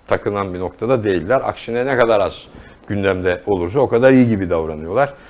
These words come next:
Bunun çeşitli nedenleri olabilir, kendileri farklı şeyler söyleyebilirler ama bu böyle bir şeyin yaşanmayacağı anlamına gelmiyor. Onun için biz ısrarla buna dikkat çekmek gerektiğini düşünüyoruz. Mutlaka otuz bir Mart'ta işçi ve emekçiler,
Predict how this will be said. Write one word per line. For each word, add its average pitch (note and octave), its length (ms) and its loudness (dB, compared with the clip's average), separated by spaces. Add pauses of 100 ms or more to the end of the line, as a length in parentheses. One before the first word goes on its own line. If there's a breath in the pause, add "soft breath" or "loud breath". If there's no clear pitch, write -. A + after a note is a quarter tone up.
(240 loud breath)
Bunun D3 180 0
çeşitli C3 440 -8
nedenleri B2 440 0
olabilir, A#2+ 540 2
kendileri A2+ 440 0
farklı A#2 520 -2
şeyler A2+ 360 2
söyleyebilirler G#2+ 720 0
ama G#2+ 220 0 (120)
bu D3 260 2 (520 loud breath)
böyle C3+ 280 6
bir A2+ 80 -4
şeyin A2+ 260 -2
yaşanmayacağı A2 680 -2
anlamına G#2 420 -2
gelmiyor. F#2+ 420 0
Onun C3+ 120 -4
için B2 280 -6
biz B2+ 140 -6
ısrarla C3+ 480 2
buna A#2+ 200 -2
dikkat A2 280 -4
çekmek A2 380 -8
gerektiğini G#2+ 440 -6
düşünüyoruz. F#2 440 -8 (1040 loud breath)
Mutlaka D3 420 2
otuz A#2 320 2
bir C#3 80 2
Mart'ta A#2 340 0
işçi G#2 260 -2
ve A#2+ 80 4
emekçiler, A2+ 500 0